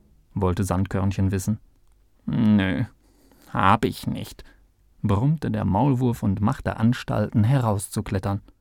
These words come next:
„Bleib ruhig, wo du bist“, forderte sie ihn auf. „Du kannst gleich helfen und die Erde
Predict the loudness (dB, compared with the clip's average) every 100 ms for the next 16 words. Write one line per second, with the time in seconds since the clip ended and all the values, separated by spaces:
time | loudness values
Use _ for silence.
0 | _ _ _ _ _ _ _ _ _ 0
1 | 4 4 4 4 4 2 2 4 4 0
2 | -2 -18 _ _ _ -2 -2 -2 -6 -4
3 | -2 -2 -2 -6 _ _ -20 -6 0 6
4 | 8 6 2 0 4 4 4 2 6 4
5 | 4 -2 _ 0 2 2 0 0 2 4
6 | 2